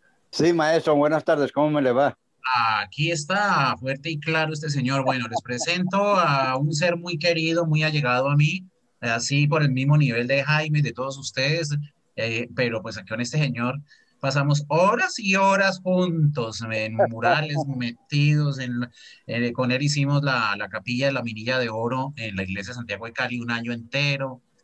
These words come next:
Speaker 2: eh, proyectos de restauración de obras del siglo quince, dieciséis, obra quiteña. Este maestro es, eh, albacea de la,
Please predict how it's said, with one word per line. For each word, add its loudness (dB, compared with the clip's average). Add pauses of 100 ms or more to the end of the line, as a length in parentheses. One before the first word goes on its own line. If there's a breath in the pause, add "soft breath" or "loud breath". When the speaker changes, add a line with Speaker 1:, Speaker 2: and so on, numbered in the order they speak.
(160)
Speaker 2:
eh, 0
proyectos -2
de -2
restauración -6
de -2
obras -2
del -6
siglo -6
quince, -4
dieciséis, -8
obra -6
quiteña. -4
Este -6
maestro -4
es, -8
eh, -6
albacea -4 (400)
de -4
la, -2